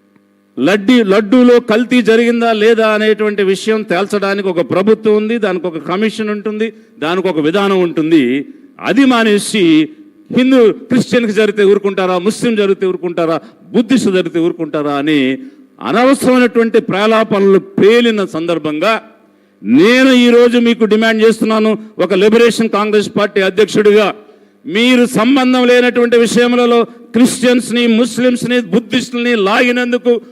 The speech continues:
వాళ్ళ మీద అనవసరమైనటువంటి ప్రాలాపనలు చేసినందుకు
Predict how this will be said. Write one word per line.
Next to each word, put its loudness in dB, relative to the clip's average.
వాళ్ళ 0
మీద 2
అనవసరమైనటువంటి 0
ప్రాలాపనలు -2
చేసినందుకు 0